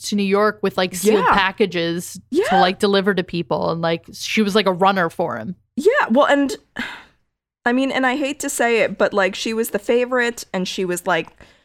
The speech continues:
Speaker 2: not a latchkey kid, but, like,
Speaker 1: largely ignored in her childhood by
Speaker 2: large,
Speaker 1: her.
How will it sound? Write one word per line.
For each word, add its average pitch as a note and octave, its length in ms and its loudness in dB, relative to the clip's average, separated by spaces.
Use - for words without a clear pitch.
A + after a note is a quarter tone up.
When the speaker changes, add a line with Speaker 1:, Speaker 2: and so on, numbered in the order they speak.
Speaker 2:
not B3 200 2
a A#3+ 40 2
latchkey G#3 640 0
kid, F3+ 500 0
but, - 240 2
like, D3 560 0
Speaker 1:
largely A3 720 4
ignored F#3+ 480 2
in F#3 100 -2
her F#3 100 -2
childhood E3+ 600 0
by D#3+ 160 2
Speaker 2:
large, B3 460 0
Speaker 1:
her. - 40 -20